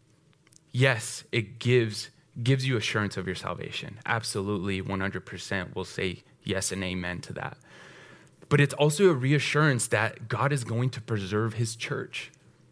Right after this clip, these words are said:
So no matter what type of division happens in the church between different denominations, God is going to preserve it. And that, church, is something to rejoice over. So Paul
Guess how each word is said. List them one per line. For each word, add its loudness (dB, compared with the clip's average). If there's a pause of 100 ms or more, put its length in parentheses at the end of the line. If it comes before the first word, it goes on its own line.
(340)
So 0
no 4
matter 2
what 2
type 0
of -4
division 0
happens -4
in 2
the 0
church -6 (280)
between 2
different 0
denominations, -2 (240)
God 6
is -4
going -2
to -12
preserve -4
it. -12 (520)
And 0
that, 2 (640)
church, -4 (500)
is 0
something -4
to -4
rejoice -10
over. -14 (1900)
So -2
Paul 4